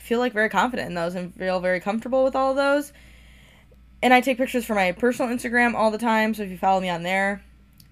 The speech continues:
Morgan E Gust, you can see all the pictures I take of myself.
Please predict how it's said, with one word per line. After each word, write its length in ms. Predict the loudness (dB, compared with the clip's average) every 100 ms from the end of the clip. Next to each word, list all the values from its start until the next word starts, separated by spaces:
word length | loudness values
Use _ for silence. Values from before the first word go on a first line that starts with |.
| -20 -14
Morgan 400 | -8 -6 -6 -6
E 220 | -6 -8
Gust, 480 | -6 -8 -8 -16 -20 -20 -20 -20 -10
you 320 | -6 -4 -6
can 640 | -4 -2 0 -2 -2 -6 -8
see 160 | -2
all 100 | 0
the 60 | 0
pictures 260 | -6 -6
I 80 | -4
take 220 | -4 -4
of 60 | -6
myself. 420 | -6 -4 -2 -4